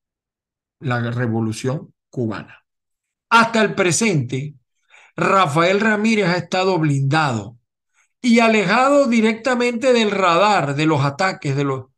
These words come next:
chavistas, porque esto lo firmó Chávez, ajá, yo me robé, pero aquí está la firma de Chávez. Entonces ellos, para no dañar la imagen de Chávez, eso no lo han dicho. Lo que no contaban era que Chávez iba a morir primero que Fidel.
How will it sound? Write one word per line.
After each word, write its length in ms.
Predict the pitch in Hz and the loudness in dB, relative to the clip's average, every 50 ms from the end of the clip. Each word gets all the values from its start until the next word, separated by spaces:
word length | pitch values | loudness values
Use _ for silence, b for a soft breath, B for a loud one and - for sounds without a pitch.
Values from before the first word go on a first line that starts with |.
| _ _ _ _ | _ _ _ _
chavistas, 600 | - - 208 160 202 214 180 - - - 127 - - | -4 -2 0 0 0 0 -2 -4 -6 -8 -8 -8 -2
porque 540 | 147 143 135 117 120 139 123 110 - - _ _ _ _ _ _ _ _ _ _ _ _ _ _ _ | -2 -2 -2 -2 -4 -4 -4 -6 -8 -12 _ _ _ _ _ _ _ _ _ _ _ _ _ _ _
esto 200 | - - - 135 | -20 -8 -4 -4
lo 120 | 151 151 | -2 -2
firmó 260 | 139 170 165 165 185 | -2 -2 -4 -4 -6
Chávez, 360 | 185 - 190 165 139 127 131 135 | -6 -4 -4 -4 -2 -2 -2 -2
ajá, 160 | 156 165 160 | -2 -2 -2
yo 120 | 143 143 | -2 -2
me 140 | 147 170 180 | -2 -2 -2
robé, 280 | 180 196 202 226 214 185 | 0 0 0 0 0 0
pero 140 | 170 147 | -2 -2
aquí 120 | 143 135 160 | 0 -2 -2
está 180 | 151 160 165 | -2 -2 -2
la 80 | 165 151 | -2 0
firma 280 | - 151 147 135 139 135 | -2 -2 -4 -4 -4 -6
de 60 | 127 | -4
Chávez. 220 | 135 131 120 117 | -4 -4 -2 -4
Entonces 360 | 113 110 139 131 160 185 180 | -4 -4 -6 -4 -2 -2 0
ellos, 280 | 196 202 202 226 233 - B B B B B _ _ | 2 2 2 0 -2 -2 B B B B B _ _
para 240 | 180 180 170 156 147 | 0 2 2 2 0
no 180 | 147 147 156 | 0 0 0
dañar 360 | 170 196 196 196 196 196 202 | 0 0 0 0 0 0 0
la 100 | 202 214 | 0 0
imagen 400 | 202 190 180 185 180 185 202 202 | 0 0 0 -2 -2 -2 -4 0
de 140 | 196 202 196 | 0 0 2
Chávez, 420 | 196 190 185 175 175 196 190 - - _ _ _ _ _ _ _ _ _ _ | 2 0 0 0 0 -2 -6 -10 -16 _ _ _ _ _ _ _ _ _ _
eso 280 | 214 185 - - 170 160 | 0 0 0 0 0 0
no 160 | 156 156 165 | 0 0 -2
lo 100 | 190 208 | -2 -4
han 100 | 196 165 | -4 -4
dicho. 280 | 139 123 113 113 - - _ _ _ _ _ _ _ _ _ _ _ _ _ b b b b | -6 -6 -6 -8 -10 -14 _ _ _ _ _ _ _ _ _ _ _ _ _ b b b b
Lo 160 | 175 208 196 | 4 4 4
que 140 | 147 175 180 | 4 2 2
no 160 | 170 160 147 | 2 0 2
contaban 540 | 151 208 208 202 165 - 208 208 220 226 220 | 2 2 2 2 2 2 2 2 2 2 2
era 240 | 214 208 208 214 214 | 2 2 2 2 2
que 120 | 208 190 | 0 0
Chávez 320 | - 180 190 190 196 202 180 | 0 2 2 2 4 2 2
iba 180 | 202 202 202 196 | 2 0 0 0
a 60 | 190 | 0
morir 300 | 190 180 170 175 175 175 | 0 0 0 0 0 -2
primero 440 | - - 185 170 165 160 165 165 156 | -4 -4 -2 -2 0 0 0 -2 -2
que 100 | 165 139 | -4 -6
Fidel. 420 | 117 131 123 113 110 95 - - | -4 -4 -6 -6 -6 -6 -10 -16